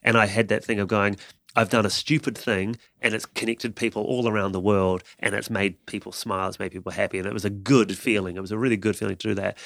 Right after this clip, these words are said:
And it was a, the closest I've had to going, "I think I'm close. I think I've got it." But it wasn't quite close. So it makes me now wonder, instead of it being l-, all about big numbers, it's like, actually, it could be the tiniest thing that I'm looking for.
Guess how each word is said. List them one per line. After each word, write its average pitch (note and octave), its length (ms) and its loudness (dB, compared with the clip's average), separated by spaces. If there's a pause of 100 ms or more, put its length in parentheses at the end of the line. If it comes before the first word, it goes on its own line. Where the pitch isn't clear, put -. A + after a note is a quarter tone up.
(140)
And G#2+ 140 4
it G#2+ 40 4
was G#2 180 -2
a, G#2 160 6 (200)
the - 80 0
closest - 540 4
I've A2 100 2
had A2 200 2
to G#2+ 60 -2
going, G2+ 300 2 (100)
"I - 60 -12
think G2 280 -8
I'm G2 100 -2
close. F#2 540 -6 (120)
I G#2 40 -4
think F#2+ 200 -4
I've G2 80 -2
got F#2 180 -2
it." F#2+ 100 -4 (160)
But B2+ 100 8
it C3 80 6
wasn't B2+ 280 6
quite A2 180 4
close. G2+ 300 2
So A#2 100 -2
it A2 40 0
makes A2+ 240 0
me A#2 60 -4
now G2+ 180 4
wonder, G2 400 0 (340)
instead C3+ 320 2
of A2+ 100 6
it A2 120 6
being G#2 280 4
l-, A2 200 2 (100)
all A2 140 6
about G2+ 240 4
big G2+ 180 4
numbers, A2+ 360 2
it's A2 140 -6
like, G#2 360 2
actually, A2 520 2
it - 100 -10
could A#2 160 0
be G2+ 80 0
the G2 120 0
tiniest F#2+ 600 -6
thing G2+ 120 -2
that F#2 120 -4
I'm F#2 120 -4
looking G2+ 260 -6
for. A2 300 -10